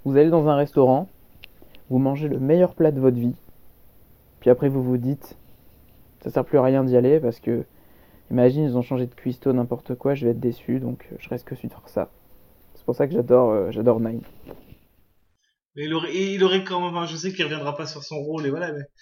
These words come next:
Speaker 2: mais il aurait, il, il aurait besoin qu'on lui redonne une chance des années plus tard pour remettre en valeur son rôle, parce que, bon.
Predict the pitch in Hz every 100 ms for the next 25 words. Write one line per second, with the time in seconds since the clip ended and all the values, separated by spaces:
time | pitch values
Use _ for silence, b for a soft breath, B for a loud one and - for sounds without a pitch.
0 | b _ 147 156 160 151 156 165 165 180
1 | 180 170 - 175 175 170 190 175 170 185
2 | 190 175 151 151 143 160 160 - - 170
3 | - - - - - _ _ _ _ _
4 | _ 175 - _ 160 175 180 180 - 170
5 | 156 180 175 - 143 135 156 165 160 151
6 | 139 143 143 147 143 165 160 139 135 135
7 | 127 127